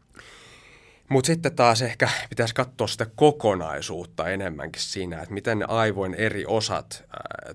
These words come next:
toimii yhdessä. Ja esimerkiksi palataan tuohon tietokoneanalogiaan taas, että sulla on tuossa MacBookissa jotain ram,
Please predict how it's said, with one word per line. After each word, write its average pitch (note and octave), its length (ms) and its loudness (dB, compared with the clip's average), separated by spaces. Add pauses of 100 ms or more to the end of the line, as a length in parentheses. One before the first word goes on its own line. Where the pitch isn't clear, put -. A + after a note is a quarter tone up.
toimii F#2+ 460 -2
yhdessä. - 720 -6 (420)
Ja - 40 -12
esimerkiksi F#2+ 300 -8
palataan F#2+ 400 0
tuohon G2 240 -8
tietokoneanalogiaan F2 1200 -2
taas, F2+ 280 -6
että E2 240 -8 (960)
sulla A2 160 0
on G2+ 60 0
tuossa G2+ 180 -2
MacBookissa A2 680 2
jotain G2+ 320 -2
ram, A2+ 280 6